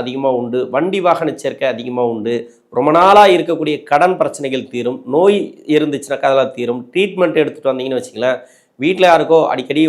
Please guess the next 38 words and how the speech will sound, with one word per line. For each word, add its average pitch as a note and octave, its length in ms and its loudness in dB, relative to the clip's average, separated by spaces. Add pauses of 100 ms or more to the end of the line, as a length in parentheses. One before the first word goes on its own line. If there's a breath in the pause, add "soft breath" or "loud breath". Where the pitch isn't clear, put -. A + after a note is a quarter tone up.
உடம்பு C#3 200 0
சரியில்லாம C3+ 320 -4
போகுது, B2+ 220 -2
இல்ல C3 180 -2
உங்களுக்கே D#3 380 0
உடம்பு C#3 220 -2
சரியில்லாம B2+ 300 -4
போகுதுன்னா, A#2+ 240 -4 (580)
அதுலேருந்து F#3 420 2
வெளியே D#3+ 200 2
வரதுக்கான C3+ 440 -2
வாய்ப்புகளை B2 440 -4
கொடுக்கும். A2+ 380 -10 (540 soft breath)
தொழில் G#3+ 360 6
ரீதியான E3 320 4 (100)
மாற்றம், B2+ 340 -4 (140)
இடமாற்றம், D3+ 640 2 (140)
தொழில்ல E3+ 360 2
வந்து D#3 200 0
ரொம்ப D3 140 -2
நாளா D#3 160 4 (120)
சேஞ்சஸ் D#3 360 0
பண்ணணும் C3+ 240 -4
அப்படின்னு C3 260 -6
நினைப்பீங்க, B2 320 -6 (560 loud breath)
இப்ப F3 240 2
நடக்கும். D#3 400 0
ஏன்னா D3+ 200 -2
தொழில் E3 240 -2
ஸ்தானத்துக்கு D3+ 440 -2
வந்து C#3 180 -8
சனி C#3+ 180 -4
பகவான் B2+ 300 -2
வர்றது, A#2 280 -4 (560 soft breath)
ராகு G3 280 6
பகவான் F3+ 280 2
வந்து D#3 200 0
பாக்கியஸ்தானத்துக்கு D#3+ 680 -2